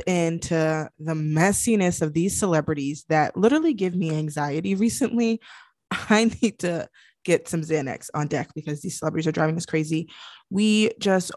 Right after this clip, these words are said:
wanna give our thoughts and prayers, um, to the people over in Texas in the synagogue. It's,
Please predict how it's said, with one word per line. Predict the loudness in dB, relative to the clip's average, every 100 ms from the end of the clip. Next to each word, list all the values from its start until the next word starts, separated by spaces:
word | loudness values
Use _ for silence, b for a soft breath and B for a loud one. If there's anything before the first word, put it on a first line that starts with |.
| -4
wanna | 0 2
give | 2 2 2
our | 2
thoughts | 2 0 -2 -2 -4
and | -8
prayers, | -8 -4 0 2 4 4 2 -2
um, | 0 2 0
to | -4
the | -8
people | -4 0
over | 0 2
in | 0
Texas | 0 -6 -6 -6 -6 -2
in | -4
the | -4
synagogue. | -2 0 2 2 2 2 -2 -8 b b b b b b b _ _ 4
It's, | 4 4